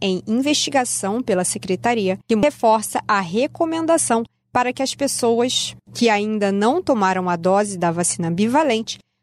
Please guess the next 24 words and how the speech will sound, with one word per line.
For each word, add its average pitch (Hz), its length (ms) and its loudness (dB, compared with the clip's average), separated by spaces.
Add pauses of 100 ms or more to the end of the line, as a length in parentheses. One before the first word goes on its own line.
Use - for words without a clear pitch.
procurem 254 640 2
os - 220 -4
postos 214 480 0
de 190 160 -4
saúde. 202 760 -2 (240)
O 185 100 0
primeiro 202 360 4
registro 190 600 0
da 185 140 2
subvariante 190 840 0
foi 269 140 4
anunciado 233 720 0
pelo 208 260 0
Laboratório 190 800 0
de 175 100 -4
Sequenciamento 180 920 0
Genético 180 640 0
da 170 160 0
Fiocruz 233 600 0
no 208 120 0
dia 208 200 0
trinta 226 400 -2
de 226 100 2
agosto. 190 580 -2